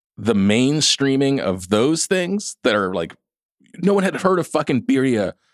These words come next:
ten years ago, unless you were a Mexican American or Mexican. Like, the fact that, like, you walk around, there's, like, mezcal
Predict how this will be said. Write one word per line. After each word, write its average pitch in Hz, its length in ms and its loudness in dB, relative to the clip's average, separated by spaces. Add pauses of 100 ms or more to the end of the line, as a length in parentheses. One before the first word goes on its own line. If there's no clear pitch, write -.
(220)
ten 127 200 0
years 117 220 2
ago, 101 260 2
unless 117 300 0
you 120 80 2
were 113 100 2
a 107 60 2
Mexican 104 420 -2
American 90 400 -2
or 85 80 0
Mexican. - 580 -4
Like, 92 320 0 (360)
the 98 80 -2
fact 120 220 0
that, 104 100 0
like, 101 160 0
you 107 120 4
walk 120 240 0
around, 127 120 0
there's, 107 140 0
like, 92 120 -4
mezcal 151 640 0